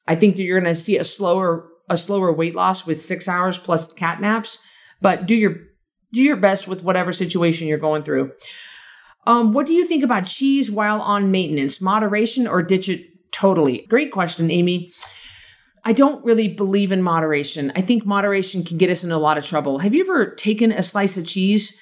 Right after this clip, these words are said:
sliced it off, like, whatever normal slice that you would normally do, and then weigh it on a food scale? One ounce is a hundred and ten calories. And I know a lot of people, myself included, that could slice off a lot of those slices and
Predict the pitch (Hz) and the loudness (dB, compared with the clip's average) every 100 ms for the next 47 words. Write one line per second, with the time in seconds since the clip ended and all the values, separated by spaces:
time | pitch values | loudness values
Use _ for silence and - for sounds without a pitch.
0 | - - - - 220 240 349 254 175 202 | -20 -20 -20 -4 0 0 -2 -2 0 -2
1 | - - _ _ _ _ - 185 175 175 | -6 -20 _ _ _ _ 0 0 0 0
2 | 190 226 240 233 240 240 220 202 202 - | 2 2 2 2 -2 -4 -2 0 -2 -2
3 | 170 180 190 202 185 185 214 247 180 180 | -4 0 2 2 2 0 2 2 2 0
4 | - 170 165 170 196 208 185 185 196 185 | 0 -2 -2 0 0 0 0 0 0 -2
5 | - 147 139 - - - 170 214 302 - | 0 0 0 -4 -18 -12 0 2 2 0
6 | 254 170 165 175 160 190 196 185 185 180 | -2 -2 -4 -6 -2 0 2 2 0 -2
7 | 156 160 135 127 - - - - - - | 0 2 2 -2 -8 -12 -18 -20 -20 -12
8 | - 208 202 - _ 214 262 254 233 220 | -2 0 0 -6 _ 0 2 0 2 0
9 | 196 196 202 175 151 165 170 208 196 196 | 0 -2 -2 0 0 0 -2 -2 -2 -4
10 | 185 196 170 165 165 170 156 - 208 208 | 2 2 2 -2 -2 -2 -4 -6 -4 -2
11 | 202 196 185 147 151 170 202 208 220 220 | -2 -2 -2 -2 0 0 0 0 -2 -2
12 | 208 165 151 147 151 - 160 | -4 -4 -4 -4 -4 -2 -4